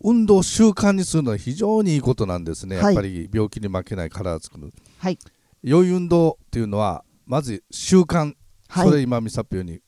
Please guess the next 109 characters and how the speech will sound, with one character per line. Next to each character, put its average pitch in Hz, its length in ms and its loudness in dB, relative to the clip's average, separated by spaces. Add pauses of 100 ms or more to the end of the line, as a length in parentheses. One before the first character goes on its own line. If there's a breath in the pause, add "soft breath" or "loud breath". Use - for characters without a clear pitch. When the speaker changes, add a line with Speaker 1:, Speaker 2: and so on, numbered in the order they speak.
(120)
Speaker 1:
ま 117 100 -6
あ、 - 20 -6
毎 117 220 -2
日 113 160 -8
走 104 240 -10
る 90 80 -8
っ 87 40 -8
て - 120 -18
い 80 60 -12
う - 20 -14
の 71 100 -14
ね。 170 120 2
Speaker 2:
は 175 80 2
い。 156 120 -2 (220 soft breath)
Speaker 1:
こ - 140 -2
れ 117 60 0
も 101 80 -8
一 107 180 -4
つ - 100 -12
の 82 80 -8
習 82 200 -10
慣 78 160 -10
な 67 120 -16
ん 62 60 -18
で 62 100 -18
す。 - 80 -20
Speaker 2:
は 190 160 0
い。 165 100 2 (120)
Speaker 1:
ま 123 100 -2
あ、 123 40 2
運 165 200 2
動 180 120 6
は 170 80 4
も 123 100 0
う - 20 2
言 135 140 4
う 170 40 2
こ 170 140 -2
と、 147 300 -2 (220)
ま 127 260 -2
あ、 95 60 -4
私 117 300 -6
が 127 220 -2
も 107 140 -4
う - 20 -2
言 135 120 -2
う 143 40 0
ま 120 120 -2
で 117 80 -4
も 113 120 -4
な 87 140 -8
く - 80 -20
で 78 120 -14
す - 120 -18
ね、 101 160 -8
Speaker 2:
は 226 160 2
い。 185 100 -2 (260)
Speaker 1:
免 139 300 0
疫 127 160 -10
力 95 240 -4
を 85 60 -2
上 104 40 -4
げ 104 120 -4
た 80 140 -8
り 78 120 -12
ね、 151 240 -4 (560)
自 135 200 -4
律 147 220 -8
神 214 200 -2
経 127 120 -2
の 107 80 -2
バ 131 140 0
ラ 131 100 0
ン 135 80 -4
ス - 120 -8
も 92 120 -6
整 101 380 -4
い 98 60 -4
ま 92 160 -6
す - 60 -14
し、 92 400 -8
肥 - 140 -8
満 117 300 -2
予 101 160 -2
防、 82 320 -6
ス - 160 -14
ト 147 140 2
レ 104 100 -2
ス - 120 -10
解 104 200 -6
消 92 220 -6
な 78 100 -12
ど 71 80 -14
様 185 340 -8
々 175 340 -2
な 165 120 0
効 139 160 2
果 110 140 -8
が 104 100 -4
あ 95 40 -2
る 104 100 -6
ん 98 80 -12
で 92 100 -6
す - 100 -14
け 90 120 -10
ど 82 120 -12
も、 92 120 -10
Speaker 2:
は 214 140 6
い。 165 120 0